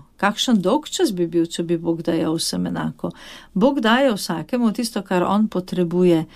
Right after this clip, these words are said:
in to je pravičnost. Uravnilovka ni pravičnost. Če postavljamo uravnilovko, imamo pri, eh, že pri Grkih, a ne?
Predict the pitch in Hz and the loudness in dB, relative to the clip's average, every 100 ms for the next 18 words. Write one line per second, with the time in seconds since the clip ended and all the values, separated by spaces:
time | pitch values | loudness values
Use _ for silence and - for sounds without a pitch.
0 | - - - 190 185 214 175 156 175 165 | -20 -10 2 4 6 6 6 4 0 0
1 | 165 165 170 170 - - - - - - | 0 -2 -4 -4 -4 -8 -20 -20 -20 -20
2 | - - - 247 214 196 214 247 208 - | -20 -20 0 4 6 8 6 6 2 0
3 | 190 208 208 180 165 - - 175 - - | 0 0 0 -2 -2 -6 -6 -6 -6 -12
4 | - - - - - - - - 185 196 | -20 -20 -20 -20 -20 -20 -18 -6 -4 -2
5 | 185 208 240 254 233 208 196 190 190 214 | 2 4 4 6 4 4 2 2 2 2
6 | 233 240 - 233 233 233 - 190 185 190 | 2 2 2 4 4 2 -2 -2 0 0
7 | 196 185 - 196 185 180 170 - 180 170 | -2 -4 -2 2 4 2 0 0 0 2
8 | 185 185 - 185 180 180 - 180 226 247 | 0 0 0 4 6 6 4 2 2 2
9 | - 175 160 - 180 196 | -2 -10 -6 0 4 4